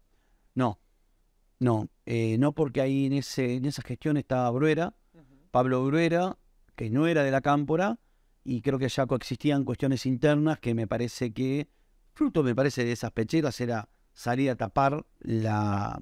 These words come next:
Speaker 1: la, la, la, la, la conducta que se está juzgando hoy a, a Pablo Bruguera. Me parece salir a decir, "Estos son los Bruguera, la cámpora somos nosotros". Entonces yo creo que hubo una, un conflicto interno,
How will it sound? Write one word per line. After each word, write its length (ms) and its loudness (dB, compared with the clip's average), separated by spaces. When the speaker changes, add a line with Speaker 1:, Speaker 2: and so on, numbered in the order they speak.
Speaker 1:
la, 360 -2
la, 480 -6
la, 200 0
la, 200 -4
la 200 0
conducta 440 2
que 100 -2
se 100 -4
está 160 -2
juzgando 340 0
hoy 100 2
a, 180 -4
a 160 -8
Pablo 200 0
Bruguera. 360 2
Me 80 0
parece 360 -2
salir 300 -2
a 40 -2
decir, 360 -4
"Estos 320 -2
son 120 2
los 80 2
Bruguera, 560 0
la 160 -4
cámpora 300 0
somos 200 0
nosotros". 440 2
Entonces 240 -2
yo 100 0
creo 140 2
que 100 2
hubo 180 2
una, 160 0
un 160 0
conflicto 380 0
interno, 480 2